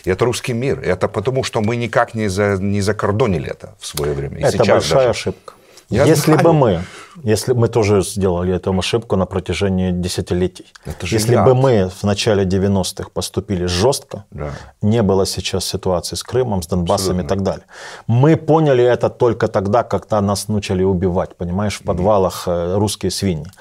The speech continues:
Speaker 2: Но я считаю, я не понимаю, почему это у вас сейчас не делается очень жёстко,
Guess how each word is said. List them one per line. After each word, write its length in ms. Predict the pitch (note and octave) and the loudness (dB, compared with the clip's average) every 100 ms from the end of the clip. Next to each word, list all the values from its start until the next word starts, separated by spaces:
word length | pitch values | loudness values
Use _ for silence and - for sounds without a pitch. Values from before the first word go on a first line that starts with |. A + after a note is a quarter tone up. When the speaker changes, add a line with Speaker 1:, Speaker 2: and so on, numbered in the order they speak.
| - - - - | -20 -20 -12 -2
Speaker 2:
Но 720 | G2+ A2 G#2+ G#2+ G#2 G2+ G#2 | 2 4 4 6 6 4 2
я 220 | A2+ A2 | 2 2
считаю, 460 | C3+ - C3+ A2+ G2 | 2 0 0 2 4
я 120 | G#2+ | 4
не 100 | A2 | 2
понимаю, 500 | G2+ G2+ A2 B2 G2 | 0 0 0 0 0
почему 440 | F2+ F#2 F#2+ G2 G#2 | -2 -4 -2 0 0
это 180 | - G2 | 0 -2
у 60 | |
вас 360 | F#2 G#2+ - - - - - | 2 2 0 -6 -16 -20 -14
сейчас 640 | - G2+ - A#2+ F#2 - - | -6 -4 0 0 0 -6 -6
не 220 | F#2+ G2 | -2 0
делается 640 | F2+ A2 F#2+ F#2 F2+ - - | 0 2 2 0 -2 -8 -6
очень 300 | G#2+ - F#2+ | -6 -2 -2
жёстко, 380 | E2 F2+ - | 0 -2 -2